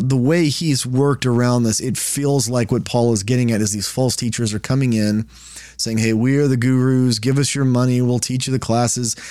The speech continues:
By the way, sexual impurity, you know, um, the, uh, the orgies <laughs> and all that kind of stuff that go on. It's fine.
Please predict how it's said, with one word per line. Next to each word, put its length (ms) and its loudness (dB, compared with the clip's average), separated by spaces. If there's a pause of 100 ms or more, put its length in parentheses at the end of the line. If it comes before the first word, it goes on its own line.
(240)
By 180 2
the 100 2
way, 500 2
sexual 420 -4
impurity, 920 2 (800)
you 200 -2
know, 680 2
um, 840 0 (640)
the, 800 0 (240)
uh, 520 -12 (440)
the 100 0
orgies 720 0
<laughs> 40 -4
and 80 2
all 160 2
that 120 2
kind 120 0
of 60 0
stuff 200 -6
that 100 -2
go 220 2
on. 120 2 (180)
It's 180 -6
fine. 560 -2